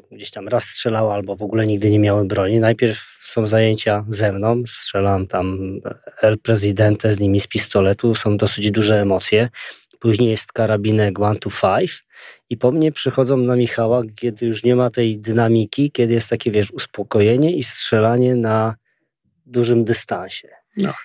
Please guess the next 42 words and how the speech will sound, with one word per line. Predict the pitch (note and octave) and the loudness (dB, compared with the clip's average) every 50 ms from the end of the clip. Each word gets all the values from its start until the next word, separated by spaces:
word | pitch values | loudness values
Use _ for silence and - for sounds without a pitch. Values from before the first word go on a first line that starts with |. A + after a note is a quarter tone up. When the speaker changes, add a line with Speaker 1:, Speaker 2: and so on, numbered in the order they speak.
| - _ _ | -20 _ _
Speaker 1:
I | A#2+ A#2+ A#2+ A#2+ | 4 4 4 4
Speaker 2:
sto | A2+ B2 | 2 0
metrów. | A2 A2 A2+ A2 - - G#2+ - | -2 -2 -2 -4 -4 -6 -6 -6
Speaker 1:
sto | - - - B2+ A#2 | -2 0 2 4 4
metrów, | A2+ A2+ A#2+ - - B2+ C3 C#3 C3+ - | 4 4 2 0 0 -2 -2 -2 -2 -2
ale | - C#3+ D#3+ F3+ G#3+ A3 | -2 -2 0 0 0 0
wiesz, | G#3 G#3 E3+ B2+ A2 A2 | 0 2 2 2 2 2
no | A#2+ B2 | 0 -2
to | - - D3+ | -2 -4 -4
jest, | D3+ D3 | -2 2
Speaker 2:
Ale | G3+ G#3 G3 | 2 2 2
to | F3 D#3+ | 2 0
już | - - | 0 0
jest | - C3+ C3+ | -2 -2 -2
dystans, | D3 B2 C#3+ C3 C#3 | 0 0 2 4 4
Speaker 1:
jest, | C#3+ C3 B2 | 4 2 0
Speaker 2:
tak. | C3 C#3+ | 0 0
Speaker 1:
jest | C#3 C3+ B2+ | 2 2 2
Speaker 2:
No, | C#3 C#3+ | 2 0
jest | A#2+ A#2 | 2 2
karabin | A#2+ E3 D#3 D3 C#3+ C3+ | 2 2 2 0 -2 -2
Speaker 1:
luneta | C3+ B2+ A#2+ A#2 | -2 -2 -2 -4
Speaker 2:
wyborowy, | A#2 - - - | -4 -8 -12 -18
Speaker 1:
z | _ - - | _ -20 -18
Speaker 2:
tak, | - - | -16 -14
Speaker 1:
karabinu | A2 A2 A2 G2+ G#2 A2+ A2 A2+ A2 | -12 -12 -12 -10 -8 -6 -6 -6 -6
Speaker 2:
jest. | G#2+ G#2 - - | -8 -10 -12 -12
Speaker 1:
wężowego. | G2+ G#2+ G2+ G#2 G#2 F#2+ A2 A#2+ A2+ A#2 - - - - - - - - - - | -14 -12 -10 -10 -8 -6 -4 -6 -6 -6 -10 -14 -16 -16 -16 -18 -20 -20 -14 -12
I | - | -4
takie | A#2+ D#3 C#3+ - E3+ | -4 0 0 2 2
wrażenie | D#3+ D3+ C#3+ C3 D3+ D#3+ E3+ E3 C#3+ _ _ _ | 2 2 2 2 4 2 2 0 0 _ _ _
po | - C#3 | -6 -4
tym | - E3 D#3 | -2 -2 -2
programie, | - - D3+ C#3 A#2+ A2+ A#2+ A#2+ B2 C#3+ D3 C3+ | -2 -2 -2 -2 0 0 0 0 2 0 0 0
że | A#2+ A#2+ B2+ B2 B2+ B2 - _ _ _ _ _ _ _ - _ _ _ _ _ _ _ _ _ _ | 0 2 2 2 0 -2 -6 _ _ _ _ _ _ _ -20 _ _ _ _ _ _ _ _ _ _
u | - D#3+ D#3+ C#3 C3+ | -14 -4 0 2 4
mnie | E3 F3 F3 | 4 4 2
była | D#3+ C#3+ C#3+ C#3+ C#3 | 2 0 0 0 0
gdzieś | B2+ B2 C3 - | 0 -2 -4 -6
frajda | - - - - C3+ C#3+ D3 D3+ C3 C3 C3 | -6 -6 -4 0 2 2 2 2 0 -2 -2
i | - A#3 D#3+ B2+ | -2 -2 -6 -4
dynamiczne, | A2 B2 A#2+ A#2+ B2+ A#2+ B2 B2+ B2 A#2+ A2+ G#2 - - B2 C3+ D#3+ F#3 G3+ - | -4 -2 0 2 2 4 4 4 2 2 0 -2 -2 -2 0 2 2 2 0 -4